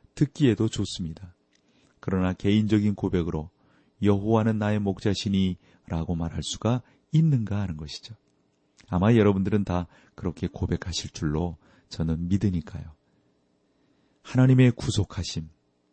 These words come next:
그분이 우리를 위하여 죽으시고 그리고 부활해서 우리를 하나님의 자녀로 삼으셔서 우리로 하여금 "여호와는 나의 목자시니" 라고 주님과 동일하게 고백할 수 있다고 하는 이 사실,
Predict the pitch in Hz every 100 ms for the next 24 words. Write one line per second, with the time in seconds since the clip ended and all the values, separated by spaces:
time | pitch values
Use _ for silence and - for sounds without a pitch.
0 | _ _ _ _ _ _ - 104 107 101
1 | 101 104 104 101 101 - 101 110 - -
2 | 123 151 143 _ _ _ - 95 101 -
3 | _ - 120 135 135 123 - 131 113 -
4 | _ - _ - 135 156 107 110 113 90
5 | _ _ - 110 101 95 92 - - 110
6 | 113 123 127 - - 170 147 95 - -
7 | _ _ _ _ _ _ _ _ 117 107
8 | 104 95 92 92 92 92 117 117 135 127
9 | 127 120 117 117 110 - 120 107 110 107
10 | 101 - _ _ _ 98 92 92 - -
11 | 95 87 87 87 - 104 113 123 117 120
12 | - 139 131 135 - 135 - 123 120 123
13 | 120 117 101 85 85 -